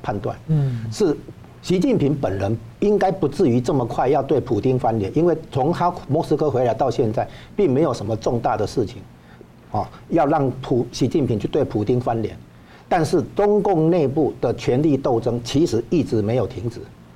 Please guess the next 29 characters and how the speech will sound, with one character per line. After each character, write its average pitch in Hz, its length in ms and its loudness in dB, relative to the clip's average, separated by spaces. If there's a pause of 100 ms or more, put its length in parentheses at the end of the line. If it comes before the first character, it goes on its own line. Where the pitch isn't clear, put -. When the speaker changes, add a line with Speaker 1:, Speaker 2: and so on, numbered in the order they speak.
(360)
Speaker 1:
所 165 140 0
以 147 140 2 (160)
从 175 300 0
两 120 180 2
会 160 220 2
完 101 220 -4
了 110 100 -2
之 135 180 0
后， 131 240 -2 (260)
从 110 200 -2
三 156 320 -2
月 151 220 2 (380)
到 139 160 -2
四 139 240 0
月， 135 220 2 (320)
啊， 101 240 -2
接 175 140 0
下 135 140 0
来 110 120 0 (380)
八 147 160 2
月 156 100 6
份 131 160 2
还 127 80 0
有 135 100 2
北 131 160 -4
戴 117 180 0
河 92 140 -2
会 104 220 0
议， 98 120 -6